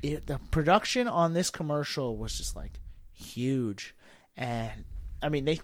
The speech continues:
they closed down a whole, s-, like, block in Valencia, which is a little north of Hollywood,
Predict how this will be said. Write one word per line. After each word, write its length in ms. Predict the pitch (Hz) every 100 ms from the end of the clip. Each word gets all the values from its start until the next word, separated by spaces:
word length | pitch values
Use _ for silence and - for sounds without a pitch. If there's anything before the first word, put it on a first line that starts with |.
| - -
they 100 | 170
closed 340 | - 185 165
down 160 | 170 160
a 40 |
whole, 240 | 135 160
s-, 440 | 151 - - - -
like, 180 | 123 - _ _ -
block 540 | - 135 131 131 -
in 300 | - 139 131
Valencia, 640 | 131 113 123 139 - 113
which 180 | 101 110
is 60 | 123
a 40 |
little 220 | 135 131
north 380 | 120 117 123 -
of 200 | 113 - -
Hollywood, 560 | 120 113 127 127 135